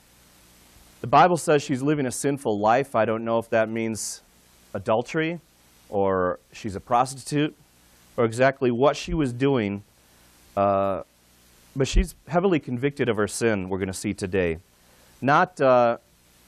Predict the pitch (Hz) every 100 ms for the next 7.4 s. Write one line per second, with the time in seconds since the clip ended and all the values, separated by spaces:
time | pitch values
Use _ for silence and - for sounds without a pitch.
0 | _ _ _ _ _ _ _ _ - -
1 | - - _ - - 202 214 190 175 165
2 | 139 143 131 123 - 147 156 151 143 131
3 | 123 113 - 123 113 - 127 113 - _
4 | _ _ 117 120 123 131 131 139 135 127
5 | 120 117 120 123 117 107 101 107 120 113
6 | 117 120 95 117 110 104 110 110 101 98
7 | 113 107 123 101